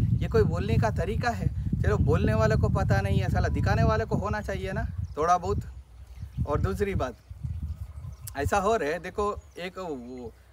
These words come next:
जो एक सांड होता है साला, वो बोलता है, "इसकी माँ, इसकी माँ का दूध था बारह लीटर एक टाइम," मतलब, चौबीस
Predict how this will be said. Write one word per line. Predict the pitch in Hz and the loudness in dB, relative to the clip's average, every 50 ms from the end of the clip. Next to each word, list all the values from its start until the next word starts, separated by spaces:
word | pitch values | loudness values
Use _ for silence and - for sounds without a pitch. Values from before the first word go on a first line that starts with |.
| - - - - - | -20 -20 -20 -20 -12
जो | 120 143 170 180 | -8 -6 -4 -4
एक | 185 175 - | -4 -6 -4
सांड | - 190 185 208 214 202 | -4 -2 -2 -2 -2 -4
होता | 196 190 180 180 | -6 -6 -4 -6
है | 160 147 | -6 -2
साला, | - 170 160 165 160 | -4 -4 -2 -2 -2
वो | 147 139 156 208 220 | -2 -2 -2 -2 -2
बोलता | 196 208 214 214 196 226 | 0 -2 -4 -4 -4 -4
है, | 214 208 | -4 -4
"इसकी | 202 202 - - 220 214 | -6 -6 -10 -10 -8 -6
माँ, | 202 185 185 196 202 208 196 - - - - - - - - | -4 -4 -2 -2 -2 -4 -4 -8 -14 -20 -20 -20 -20 -18 -16
इसकी | 156 165 - - 196 196 190 | -16 -16 -14 -14 -12 -10 -8
माँ | 180 175 190 208 | -4 -4 -4 -4
का | 202 - 196 190 | -4 -4 -6 -6
दूध | 180 196 196 170 - | -6 -10 -12 -10 -6
था | 190 180 | -6 -6
बारह | 160 160 175 196 208 208 | -2 0 0 0 0 -2
लीटर | 196 185 180 165 170 156 | -4 -6 -8 -10 -6 -4
एक | 160 156 147 - | -4 -4 -4 -8
टाइम," | 156 139 127 | -10 -8 -8
मतलब, | 135 143 170 165 151 | -10 -8 -10 -10 -8
चौबीस | - 175 190 202 185 196 185 | -6 -6 -6 -6 -8 -10 -14